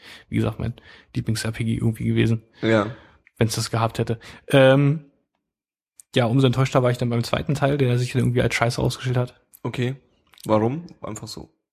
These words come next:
Speaker 1: Ähm, einfach so, einfach so. Nee, also erstmal haben sie, haben sie das Spiel dann auf die Konsolen geholt. Ich glaub,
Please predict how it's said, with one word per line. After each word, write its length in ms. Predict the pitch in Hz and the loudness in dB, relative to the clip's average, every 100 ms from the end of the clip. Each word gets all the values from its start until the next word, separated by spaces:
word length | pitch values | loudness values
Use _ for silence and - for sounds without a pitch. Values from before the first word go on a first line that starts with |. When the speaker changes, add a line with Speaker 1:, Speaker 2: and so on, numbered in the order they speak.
| _ - | _ 0
Speaker 1:
Ähm, 420 | 143 135 135 139 | 4 4 4 -2
einfach 340 | - 160 175 | -2 0 0
so, 640 | - 165 156 156 151 - - - | 0 2 4 2 0 -6 -18 -10
einfach 280 | 131 127 120 | -8 -8 -10
so. 240 | 127 117 _ _ - - - | -12 -16 _ _ -20 -20 0
Nee, 240 | 156 135 123 | 2 2 2
also 480 | 143 143 147 143 - _ | 2 4 2 0 -10 _
erstmal 360 | - 135 185 156 | -10 -4 0 2
haben 140 | 160 | 2
sie, 160 | 147 151 | 0 -2
haben 180 | 139 143 | -2 -2
sie 60 | |
das 100 | 143 | -2
Spiel 180 | - 160 | 0 2
dann 120 | 147 | 2
auf 140 | 127 - | 0 -4
die 80 | |
Konsolen 560 | 139 139 127 123 147 196 | -4 0 2 4 4 4
geholt. 400 | 190 160 170 190 | 2 2 -2 -2
Ich 100 | - | -6
glaub, 180 | 139 | -4